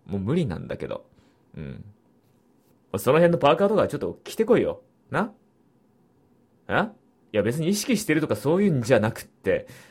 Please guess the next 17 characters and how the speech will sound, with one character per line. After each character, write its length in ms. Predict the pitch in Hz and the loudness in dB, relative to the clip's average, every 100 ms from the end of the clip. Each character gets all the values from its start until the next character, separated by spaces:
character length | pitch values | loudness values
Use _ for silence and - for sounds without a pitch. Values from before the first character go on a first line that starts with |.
| _ - | _ 2
無 200 | 196 302 | 4 6
理 120 | 208 | 6
は 120 | 175 | 4
無 140 | 123 | 4
理 100 | 170 | 4
な 100 | 143 | 4
わ 80 | 85 | 0
け。 240 | 85 - _ | -4 -10 _
ね？ 280 | 120 208 - _ _ _ | -2 -2 -6 _ _ _
わ 100 | 143 | 0
か 60 | 165 | 2
る？ 260 | 190 - _ _ _ _ _ _ _ _ _ _ _ _ - - - - _ _ _ | 2 -4 _ _ _ _ _ _ _ _ _ _ _ _ -20 -20 -20 -20 _ _ _
<sighs> 1000 | - - - - - - - _ _ _ | -10 -8 -10 -16 -20 -20 -20 _ _ _
さ 540 | - - - - - | -20 -16 -14 -14 -14
っ 40 | - | -12
さ 460 | - - - - | -10 -10 -10 -14
と。 80 | - | -16